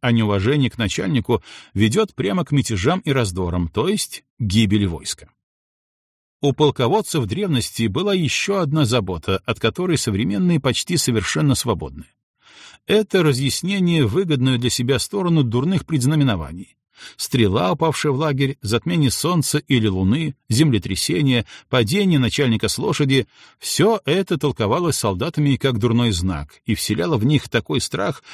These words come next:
что, случись в эту минуту бой, поражение было бы неминуемо.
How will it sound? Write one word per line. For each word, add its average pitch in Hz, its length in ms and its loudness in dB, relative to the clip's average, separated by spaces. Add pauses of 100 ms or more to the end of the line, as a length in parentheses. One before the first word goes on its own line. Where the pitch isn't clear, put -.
(140)
что, - 220 0
случись - 560 -2
в 107 80 0
эту 135 220 0
минуту 131 360 2
бой, 123 400 0
поражение 123 640 0
было 175 240 -2
бы 151 140 2
неминуемо. 90 580 0